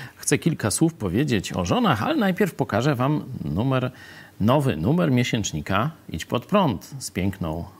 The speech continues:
okładką z obu stron, ilustracje Grety Samuel. E, to właśnie dojechało do nas, e, dzisiaj, czyli dla was, bo mówię rano, wczoraj.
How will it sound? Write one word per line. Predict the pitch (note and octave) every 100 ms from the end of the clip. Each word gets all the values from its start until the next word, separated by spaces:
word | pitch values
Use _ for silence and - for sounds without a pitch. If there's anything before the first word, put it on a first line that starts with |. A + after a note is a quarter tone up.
| - -
okładką | F#2+ G2 G#2 D#3 - F3 D#3+ G2+
z |
obu | - - G#2+
stron, | - C3 E3+ D#3 - - - - _
ilustracje | D#3 D#3 - - D#2+ - C2+ A2+ -
Grety | A2 C#2+ - - F2 B2+ - - -
Samuel. | - - G#2 D2 C2+ C2 D#3+ A3+ - - - - - E3+ D3
E, | F2+ D#2+ D2+
to | - A#2+
właśnie | F#2 - F#2 E2+ - G2+
dojechało | A2 A2+ B2 G2+ B2 A#2 E2+
do | F#2 A2
nas, | E2+ D#2 - - - - D2
e, | C2+ A#1+ - - - - -
dzisiaj, | E2 D#3+ - C#3+ A2+
czyli | - A2 -
dla | - F2 F#2+
was, | F#2+ G2 -
bo | F2
mówię | D#2 D#2+ E2+
rano, | F#2+ G#2+ -
wczoraj. | - - - F#2 - -